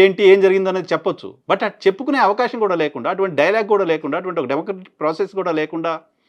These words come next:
వ్యవహరిస్తున్న తీరుని ఏ రకంగా ప్రభుత్వం సమర్థించుకుంటుంది? దీనికి ప్రభుత్వం ఖచ్చితంగా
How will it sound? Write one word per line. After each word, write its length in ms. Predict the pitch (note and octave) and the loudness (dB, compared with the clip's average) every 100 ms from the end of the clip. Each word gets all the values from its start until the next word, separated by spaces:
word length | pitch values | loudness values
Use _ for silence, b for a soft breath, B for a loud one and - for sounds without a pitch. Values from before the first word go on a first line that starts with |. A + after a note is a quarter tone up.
| _ D#3+ | _ 2
వ్యవహరిస్తున్న 460 | G#3+ A#3+ A#3 G3+ | 4 4 0 -4
తీరుని 400 | - G#3+ A#3 G#3+ F#3 | -2 -4 -2 -2 0
ఏ 40 | G#3+ | 0
రకంగా 200 | G#3+ G3+ | -2 -6
ప్రభుత్వం 260 | F#3 F#3 F3+ | -6 -8 -10
సమర్థించుకుంటుంది? 640 | F3+ E3 E3+ - D#3+ D3 D3 _ _ _ _ _ _ _ _ _ _ _ _ _ _ _ _ _ _ _ _ _ _ _ _ _ | -8 -8 -12 -14 -12 -12 -14 _ _ _ _ _ _ _ _ _ _ _ _ _ _ _ _ _ _ _ _ _ _ _ _ _
దీనికి 180 | F#3+ A3+ G3+ | 0 2 2
ప్రభుత్వం 240 | G#3+ A3 G3 | 2 2 0
ఖచ్చితంగా 340 | F#3+ F#3+ | 0 -2